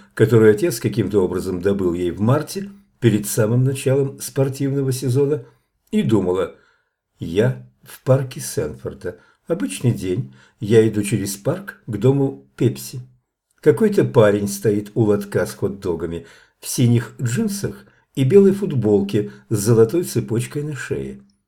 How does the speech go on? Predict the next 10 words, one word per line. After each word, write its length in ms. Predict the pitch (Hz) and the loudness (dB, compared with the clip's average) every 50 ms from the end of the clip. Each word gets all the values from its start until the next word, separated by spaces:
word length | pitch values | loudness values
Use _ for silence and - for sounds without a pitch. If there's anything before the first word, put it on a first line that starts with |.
| _ _ _ | _ _ _
Он 200 | - 151 131 117 | 2 4 4 4
стоит 420 | - - - - 110 95 92 92 - | 4 2 -2 -2 -2 -2 -2 -6 -6
ко 160 | - - 90 | -4 -4 -2
мне 180 | 90 90 87 90 | -2 -4 -8 -8
спиной, 600 | - - - 123 117 131 196 240 226 202 202 - - - _ _ _ _ _ - | -10 -8 -4 -2 -2 0 0 -2 -2 -4 -6 -10 -16 -20 _ _ _ _ _ -4
и 80 | - 120 | 0 2
я 160 | 113 120 117 | 4 4 4
вижу, 280 | 107 113 110 98 104 | 4 2 -2 -2 -4
как 180 | 98 - 98 - | -6 -6 -6 -6
цепочка 720 | - - - 107 - - 139 156 - - - - 76 - | -6 -8 -8 -8 -6 -6 -6 -6 -8 -12 -12 -12 -12 -12